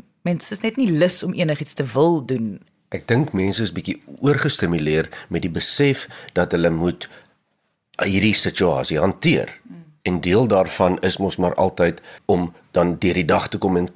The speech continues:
Speaker 2: doelwitte te hê en mens te hou by mense roetine en mense besef dit en doen dit. Maar jy weet, dit gaan ook baie keer net so ver. Dit is dus 'n bietjie van 'n konstante geveg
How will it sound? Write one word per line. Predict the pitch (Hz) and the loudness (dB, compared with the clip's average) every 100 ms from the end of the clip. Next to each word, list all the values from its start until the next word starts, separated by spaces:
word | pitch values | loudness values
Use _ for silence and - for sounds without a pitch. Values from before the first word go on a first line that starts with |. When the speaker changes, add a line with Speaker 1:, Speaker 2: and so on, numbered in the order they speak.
| - | -8
Speaker 2:
doelwitte | - 95 98 95 95 90 | 0 2 2 2 0 0
te | 92 | 0
hê | 92 92 92 - | 2 2 0 0
en | 87 | 0
mens | 85 82 | 0 -2
te | 78 | 0
hou | 87 | 0
by | 92 92 | 2 2
mense | 87 82 92 | 2 2 0
roetine | 85 82 98 90 92 | 0 -2 -2 2 2
en | |
mense | 117 160 175 | 2 0 0
besef | 160 - 151 135 - | -2 0 0 -2 -4
dit | - - _ - | -14 -18 _ -6
en | 95 80 | -4 0
doen | 101 110 78 | 2 2 0
dit. | - - - - - - - - | -8 -12 -20 -20 -20 -20 -20 -4
Maar | 104 117 | 0 2
jy | 120 | 2
weet, | 123 156 - _ _ - | 2 0 -4 _ _ -6
dit | 107 117 - - - | 0 0 0 -8 0
gaan | 147 143 | 2 2
ook | 143 101 | 0 2
baie | 85 101 | 0 2
keer | - 104 | 2 2
net | 85 82 | 2 0
so | - 85 | -2 -4
ver. | - 76 - - - _ _ _ | 0 -2 -2 -8 -20 _ _ _
Dit | 87 131 135 | -2 0 2
is | 202 - | 0 -2
dus | - 98 127 - - _ _ _ _ - | 0 2 2 0 -4 _ _ _ _ 0
'n | 156 - - | 0 0 -4
bietjie | - 196 214 | -4 -2 0
van | 208 | 0
'n | 208 | 0
konstante | 208 180 - - 143 139 147 | 0 0 0 0 0 0 -2
geveg | 135 - 131 - - 135 - - - | -2 0 0 0 0 0 -2 -4 -8